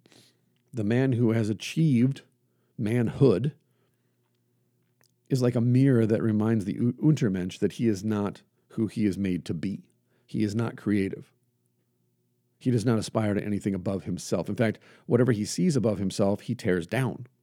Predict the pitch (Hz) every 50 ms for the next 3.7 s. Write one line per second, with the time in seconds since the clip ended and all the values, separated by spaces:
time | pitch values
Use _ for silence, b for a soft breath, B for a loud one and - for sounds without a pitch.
0 | _ _ _ _ - - 87 78 - - - 131 135 127 87 - - - - -
1 | _ _ _ _ _ _ _ _ _ _ _ _ _ _ _ _ _ - - 107
2 | 107 113 101 127 117 98 117 113 - - 113 110 104 139 - - - 110 107 107
3 | - 110 113 113 117 110 104 123 160 180 131 87 - -